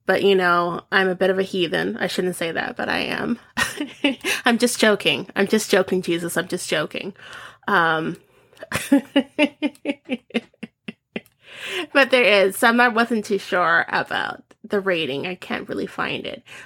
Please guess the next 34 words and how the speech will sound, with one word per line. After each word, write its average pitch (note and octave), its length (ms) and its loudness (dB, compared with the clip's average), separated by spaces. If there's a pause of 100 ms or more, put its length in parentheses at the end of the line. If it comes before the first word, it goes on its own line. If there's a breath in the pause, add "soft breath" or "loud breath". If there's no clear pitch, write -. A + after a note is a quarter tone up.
(100)
But B3 100 4
they C4 120 6
do C#4+ 180 2
have, F#3+ 580 4
if F#3+ 200 0
somewhere, F#3+ 540 4
if G3+ 120 2
you're F#3+ 180 0
someone - 280 -2
who G3+ 160 -4
doesn't C4+ 380 2
really A3+ 880 0 (260)
gravitate A3 600 2
t-, - 60 -20 (180)
towards G3 440 2
films F#3+ 300 0
that E3 200 -2
do G3 140 2
have F#3+ 280 0
profanity, C#4 1000 -2 (460 loud breath)
I G#3+ 180 4
would G#3 140 0
say G3+ 160 2
this F#3 240 -2
is F3+ 180 -8
not F#3+ 360 0
your F#3 320 0
film. A#3 800 0 (560)
But G#3+ 200 4
if A3+ 240 2
you're D4 140 2
someone A3 840 4 (560)
like G3+ 320 2
me G3+ 560 2